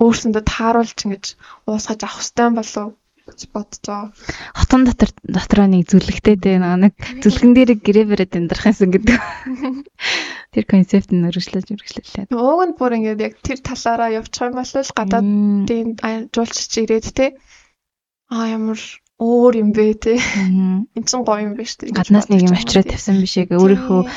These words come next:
Speaker 2: аа, нийгэм соёл иргэншил-, соёлтойгоо
Speaker 1: Тий.
Speaker 2: төхөх нь шүү дээ, тийм.
Speaker 1: Хүмүүсийнхаа бас онцлог гэж байгаа шүү дээ. Монгол
Speaker 2: Мгм.
Speaker 1: хүмүүсийн онцлог
Speaker 2: Тий,
Speaker 1: байгаа.
Speaker 2: тий.
Speaker 1: Тэрийг нь бас тусгаж өгөх хэрэгтэй
Speaker 2: Мгм.
Speaker 1: гэж боддог байхгүй. Одоо дэд бүтцтэй ч гэсэн дээ, тий.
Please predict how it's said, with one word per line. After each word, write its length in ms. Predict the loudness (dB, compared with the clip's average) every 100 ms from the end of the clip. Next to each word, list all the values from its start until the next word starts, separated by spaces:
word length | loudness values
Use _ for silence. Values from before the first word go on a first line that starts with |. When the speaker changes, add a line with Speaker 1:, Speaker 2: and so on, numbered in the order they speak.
| -14 -16 -4 2
Speaker 2:
аа, 340 | 4 4 4 6
нийгэм 340 | 6 8 6 2 -2 -12 -14 -18 -18 -16
соёл 240 | 0 0 0
иргэншил-, 400 | -4 -6 -10 -14 -4
соёлтойгоо 480 | 2 2 4 4 4
Speaker 1:
Тий. 260 | 2 -2 -6
Speaker 2:
төхөх 200 | -10 -2 2
нь 160 | 2
шүү 100 | 0
дээ, 140 | -2 0
тийм. 180 | 0 -2 _ -6
Speaker 1:
Хүмүүсийнхаа 580 | -4 -4 -8 -8 -6 -6
бас 200 | -8 -12 -14 -14 -10
онцлог 380 | -8 -4 -2 -2
гэж 80 | -2
байгаа 160 | -6
шүү 100 | -6
дээ. 80 | -6
Монгол 140 | -2
Speaker 2:
Мгм. 100 | -2 -2
Speaker 1:
хүмүүсийн 240 | -4 -4 -4
онцлог 160 | 2
Speaker 2:
Тий, 140 | 4 4
Speaker 1:
байгаа. 180 | 4 0
Speaker 2:
тий. 60 | 0
Speaker 1:
Тэрийг 220 | -4 -6
нь 140 | -8 -10
бас 80 | -14
тусгаж 320 | -8 -6 -6 -6
өгөх 100 | -10
хэрэгтэй 400 | -12 -8 -8 -8 -2 4
Speaker 2:
Мгм. 260 | 6 6 4
Speaker 1:
гэж 100 | 2 2
боддог 240 | -2 -6
байхгүй. 260 | -10 -10 -12
Одоо 120 | -10 -6
дэд 140 | -6
бүтцтэй 500 | -6 -12 -14 -6 -4
ч 80 | -4 -6
гэсэн 180 | -10 -6
дээ, 140 | -6 -8 -8
тий. 200 | -8